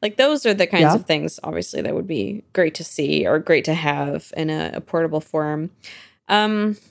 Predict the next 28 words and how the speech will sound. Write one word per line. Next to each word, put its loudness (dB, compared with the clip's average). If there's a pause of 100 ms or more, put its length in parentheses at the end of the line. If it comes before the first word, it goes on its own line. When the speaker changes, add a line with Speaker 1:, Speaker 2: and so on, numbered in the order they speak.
(140)
Speaker 2:
Yeah, 6
well, 4
I 6
also 0
think 0
it's -2
worth 4
saying 4
a -6
lot 6
of 4
the 6
major 4
game 0
engines, 4
something 4
we've 4
excelled 2
at 2
in 4
the 0
game 4
industry 0
over 0
the 2
last 0
twenty 4
years, 2